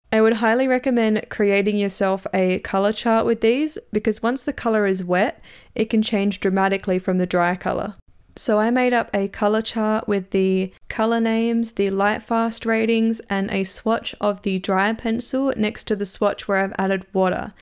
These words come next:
And I have this next to me the entire time I work with these, and I double check each color before I add it to my artwork.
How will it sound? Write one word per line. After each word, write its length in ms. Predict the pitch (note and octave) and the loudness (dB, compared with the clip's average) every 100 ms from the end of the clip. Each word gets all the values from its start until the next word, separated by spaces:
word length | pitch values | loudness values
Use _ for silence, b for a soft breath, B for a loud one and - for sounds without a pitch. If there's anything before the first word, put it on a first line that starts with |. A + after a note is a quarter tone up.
| - | -4
And 80 | G#3+ | 0
I 60 | A3+ | 2
have 200 | C4 A#3+ | 2 0
this 180 | A#3 | -2
next 280 | G#3 G3+ - | -2 -4 -4
to 100 | - | -2
me 200 | G#3+ G#3 | 0 2
the 140 | G#3 G3 | 0 -2
entire 420 | G3 - G3+ G3+ | -2 -2 0 0
time 340 | - G3 G3 | 0 -2 0
I 100 | F#3+ | 0
work 300 | F#3 F#3+ G#3 | 0 0 0
with 100 | A3 | -2
these, 320 | A3 B3 C#4 C4+ | 0 0 0 -2
and 240 | G3+ G3+ | -2 -2
I 140 | G3 | -2
double 320 | F#3+ G#3 G#3+ A#3 | 0 0 0 -2
check 320 | - G#3+ - | 0 -2 -2
each 260 | G3+ A3 - | -2 -2 -2
color 240 | G#3+ G3 | 0 0
before 420 | F#3+ F#3+ - G#3 G3+ | 0 -4 0 2 2
I 60 | |
add 220 | G3+ G3 | 0 -4
it 100 | F#3+ - | -4 -4
to 80 | |
my 120 | F#3+ F3+ | -2 0
artwork. 560 | F#3 F#3+ F#3+ - - | 0 0 -2 -4 -8